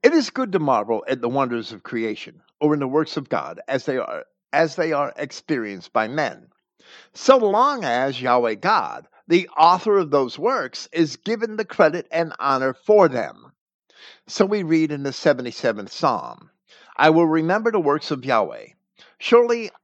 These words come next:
will I remember the wonders of old. I will meditate also of all thy work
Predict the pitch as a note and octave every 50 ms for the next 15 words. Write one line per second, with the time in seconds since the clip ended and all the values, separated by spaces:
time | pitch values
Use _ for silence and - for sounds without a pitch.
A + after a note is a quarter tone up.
0 | _ - D#3 E3 E3 D3+ D#3+ D#3 D#3+ E3 D#3 D3 C3+ B2 C3+ C#3 C3 C3+ C3+ C3
1 | - - A#2 B2 C3 D3 D3 B2+ A2+ A2+ A2 G#2 A2 B2+ A#2 D3+ F3 F#3 C#3+ F2+
2 | A#1 A#1+ - - _ _ _ _ _ _ _ - - _ _ _ - E3 F3 F#3
3 | F#3+ G3 G#3 A3+ B3 A#3+ G#3 - A#3 A3+ A3 F#3+ - - F3+ G#3 G#3 - - D#3
4 | B2+ B2+ B2 A#2 - - _ - F3+ A3 A#3 A3+ A3 G#3+ F#3 D3 C3 A#2 A#2+ C#3
5 | - -